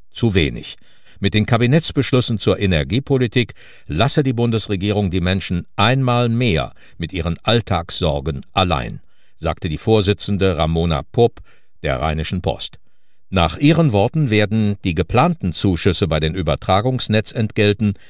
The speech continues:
den Menschen in Deutschland nicht die versprochene, spürbare Entlastung bringen. Ähnlich äußerte sich Handwerkspräsident Jörg Dittrich. Er sprach von einem Vertrauensbruch. Auch die I G Metall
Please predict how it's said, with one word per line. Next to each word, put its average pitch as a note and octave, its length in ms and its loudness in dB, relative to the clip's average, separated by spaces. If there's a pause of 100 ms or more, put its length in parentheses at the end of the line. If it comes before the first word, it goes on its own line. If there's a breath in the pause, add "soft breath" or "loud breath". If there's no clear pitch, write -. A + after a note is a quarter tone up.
(320 soft breath)
den F2+ 160 2
Menschen C3+ 360 2
in A#2+ 160 2
Deutschland G2+ 580 2
nicht G2 600 2
die A2+ 120 0
versprochene, A2 1000 0
spürbare D#2 840 2
Entlastung F2 600 -2
bringen. C#2+ 380 -6 (300)
Ähnlich C3 380 4
äußerte A#2 380 2
sich F2+ 220 -4
Handwerkspräsident D#2+ 1000 -2 (220)
Jörg D2+ 360 0
Dittrich. - 600 -6 (460 soft breath)
Er A#2 160 4
sprach A2 340 -2
von G2 160 -2
einem F2+ 300 -2 (180 soft breath)
Vertrauensbruch. E2 1300 -2 (520)
Auch - 160 2
die B2+ 220 0
I A2+ 80 2
G B2+ 120 6
Metall A#2+ 540 2